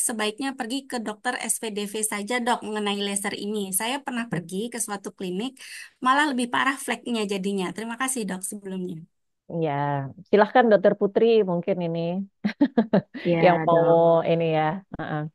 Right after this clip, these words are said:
Speaker 3: Ya, Dok. Jadi kalau laser ini
Speaker 2: Tentang
Speaker 3: memang,
Speaker 2: laser.
Speaker 3: eh, sebenarnya, eh, banyak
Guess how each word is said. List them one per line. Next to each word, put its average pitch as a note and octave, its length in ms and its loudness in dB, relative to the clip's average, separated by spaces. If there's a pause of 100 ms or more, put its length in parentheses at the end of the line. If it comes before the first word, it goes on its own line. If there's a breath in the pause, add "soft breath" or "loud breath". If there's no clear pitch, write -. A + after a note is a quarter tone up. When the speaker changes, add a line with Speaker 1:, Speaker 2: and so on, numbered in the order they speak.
(160)
Speaker 3:
Ya, D#3 80 -8 (100)
Dok. - 120 -4 (160)
Jadi D#3 140 6 (160)
kalau D#3 280 8
laser E3+ 320 6
ini G3+ 160 6 (100)
Speaker 2:
Tentang - 0 -
Speaker 3:
memang, F3 320 6
Speaker 2:
laser. D#3 200 0
Speaker 3:
eh, D3 360 4 (680 soft breath)
sebenarnya, E3 580 6 (540)
eh, D#3+ 200 4 (580)
banyak E3 360 0